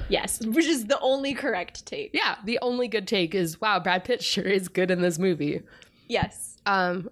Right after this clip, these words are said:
Speaker 2: I also really like his shitty cat tattoos on his shoulders.
Speaker 1: I didn't notice.
Speaker 2: You didn't
Speaker 1: His
Speaker 2: notice his
Speaker 1: cat
Speaker 2: cat tattoos?
Speaker 1: No.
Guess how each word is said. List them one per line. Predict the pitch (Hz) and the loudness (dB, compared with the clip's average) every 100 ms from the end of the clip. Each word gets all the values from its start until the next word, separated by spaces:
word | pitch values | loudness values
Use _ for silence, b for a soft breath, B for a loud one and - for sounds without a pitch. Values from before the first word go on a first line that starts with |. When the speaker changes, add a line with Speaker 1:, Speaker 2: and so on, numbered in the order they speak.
| _ | _
Speaker 2:
I | 208 | 0
also | 208 202 233 | 2 2 2
really | 226 233 220 | 2 4 4
like | 196 - | 2 0
his | 185 196 190 180 - | 0 2 2 0 -2
shitty | - - 190 202 | 0 0 0 -4
cat | - 165 - | -2 -4 -2
tattoos | - - - 277 277 | -4 -4 -2 -2 0
on | 285 277 | 2 2
his | 277 277 | 0 0
shoulders. | - 247 269 285 339 - - - - - _ - - | 2 0 2 2 2 0 -2 -6 -20 -20 _ -20 -10
Speaker 1:
I | - 302 - | -6 -6 -6
didn't | - 269 254 262 262 | -4 -2 0 0 0
notice. | 247 269 381 339 220 208 | -4 0 2 4 4 4
Speaker 2:
You | 254 | 0
didn't | 302 320 330 | 2 2 4
Speaker 1:
His | 277 | 4
Speaker 2:
notice | 294 359 - | 2 2 2
his | 349 | 0
Speaker 1:
cat | 269 285 254 | 2 0 0
Speaker 2:
cat | |
tattoos? | - 330 - 403 427 466 554 659 659 | -2 -2 0 2 2 2 0 0 2
Speaker 1:
No. | 427 233 196 | 2 2 0